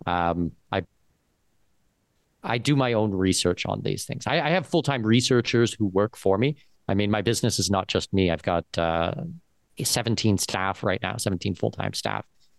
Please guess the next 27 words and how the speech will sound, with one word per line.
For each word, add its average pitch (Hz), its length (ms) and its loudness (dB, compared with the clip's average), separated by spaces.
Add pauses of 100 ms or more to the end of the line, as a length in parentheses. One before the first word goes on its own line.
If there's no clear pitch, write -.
(140)
So 90 280 2
I 92 100 -4
have 120 120 -2
full-time 127 400 0
researchers 135 560 2
who 113 140 4
do 104 200 4
a - 20 4
lot 92 200 2
of 87 60 0
the 85 80 2
grunt 117 320 0
work 98 280 0
for 90 240 0
me, 113 240 -2 (680)
but, 107 280 -2 (200)
um, 95 540 0 (180)
the - 80 -2
final 110 280 -2
decision 95 400 0
is 90 120 0
always 92 280 0
mine. 95 200 -4
I'm - 120 -4
always 90 280 2
out 92 180 -2
there, - 320 -2